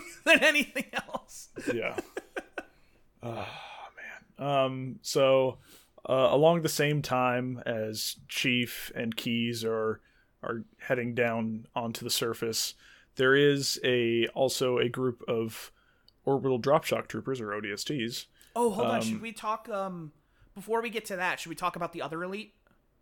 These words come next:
Speaker 1: and the grunts? 'Cause they play a part. Isn't
Speaker 2: Yeah.
Speaker 1: it, isn't it Nosali? Is that his name?
Speaker 2: Uh,
Speaker 1: Was that the elite?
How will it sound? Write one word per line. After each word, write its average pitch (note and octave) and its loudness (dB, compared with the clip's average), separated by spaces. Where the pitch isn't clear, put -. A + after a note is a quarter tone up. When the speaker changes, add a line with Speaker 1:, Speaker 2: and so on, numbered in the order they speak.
Speaker 1:
and D#3 -10
the D3 -10
grunts? D3+ -6
'Cause D#3+ -8
they E3 2
play E3 -4
a D3 -4
part. C3+ -10
Isn't C#3+ 6
Speaker 2:
Yeah. B2+ 6
Speaker 1:
it, - -2
isn't A#3 0
it A#3+ 2
Nosali? C#4 -2
Is E3+ -14
that F#3+ -2
his G#3 -10
name? A#3 -8
Speaker 2:
Uh, C3 4
Speaker 1:
Was C3 4
that C3 4
the B2+ 2
elite? G3 -4